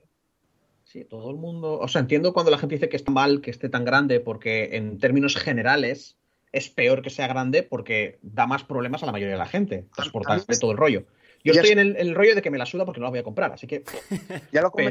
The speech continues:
Speaker 1: pero, pero bueno, sí.
Speaker 2: Esto, esto, esto lo, y cierro, que si no me alargo demasiado. Ya lo comenté con Pablo, que la Play es como si fuera un edificio de estos modernos, que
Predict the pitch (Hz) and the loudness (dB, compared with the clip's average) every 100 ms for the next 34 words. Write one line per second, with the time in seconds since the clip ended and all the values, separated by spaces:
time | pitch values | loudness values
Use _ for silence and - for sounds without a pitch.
0 | 123 113 107 - 113 110 - - 214 190 | -2 -4 -6 -8 -10 -10 -12 -8 -4 -2
1 | 165 - 202 170 - 202 196 _ _ _ | 0 4 4 4 2 2 2 _ _ _
2 | 143 135 131 127 156 143 117 113 _ - | -6 -2 -2 0 4 4 4 -2 _ -14
3 | 123 123 139 143 131 127 123 123 127 123 | -8 -2 0 0 0 2 2 0 -2 -4
4 | 117 117 _ _ - 135 151 185 185 185 | -6 -8 _ _ -2 2 2 2 2 2
5 | 175 160 185 180 165 170 _ _ _ _ | 0 -2 2 2 2 -4 _ _ _ _
6 | _ _ _ - 127 123 127 123 - 131 | _ _ _ -4 0 2 0 -2 -2 -2
7 | 123 156 170 208 - _ _ _ - 151 | 2 4 2 0 -10 _ _ _ -4 -4
8 | - 131 120 127 - 135 143 170 196 - | -2 -4 -4 -4 -2 0 0 6 6 6
9 | 135 135 131 - 190 185 185 180 165 190 | 0 0 -4 -2 -2 2 2 2 4 2
10 | 185 175 202 - - 139 | 2 0 -2 -4 -10 -10